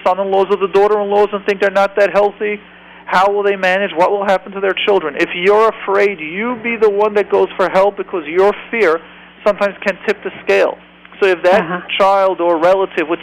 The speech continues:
Speaker 1: speak to you, and because you're afraid, you will not be the clear, balanced person. You might respond in a tense way.
Speaker 2: I understand.
Speaker 1: Yep.
Speaker 2: So basically,
Speaker 1: So thank
Speaker 2: there's
Speaker 1: you
Speaker 2: no
Speaker 1: for that.
Speaker 2: clear answer, though.
Speaker 1: Yep,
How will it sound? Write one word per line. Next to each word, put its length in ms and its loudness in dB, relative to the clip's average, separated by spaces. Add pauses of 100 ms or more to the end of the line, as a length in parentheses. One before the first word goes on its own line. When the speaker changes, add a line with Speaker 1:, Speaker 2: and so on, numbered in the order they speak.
Speaker 1:
speak 180 -4 (120)
to 20 -
you, 80 -2
and 80 -4
because 320 -2
you're 260 2
afraid, 460 0 (420)
you 160 -4
will 220 2
not 260 0 (100)
be 120 -6
the 100 -2 (200)
clear, 200 4
balanced 480 -2
person. 280 -4
You 120 -10
might 200 0
respond 580 -2
in 100 -8
a 60 -6 (140)
tense 260 -6
way. 300 0 (1400)
Speaker 2:
I 120 2
understand. 720 0 (1900)
Speaker 1:
Yep. 160 4
Speaker 2:
So 40 -10
basically, 360 0
Speaker 1:
So 80 0
thank 180 4
Speaker 2:
there's 180 0
Speaker 1:
you 80 2
Speaker 2:
no 100 2
Speaker 1:
for 60 0
that. 140 2
Speaker 2:
clear 140 0
answer, 460 -2
though. 220 -2 (760)
Speaker 1:
Yep, 240 4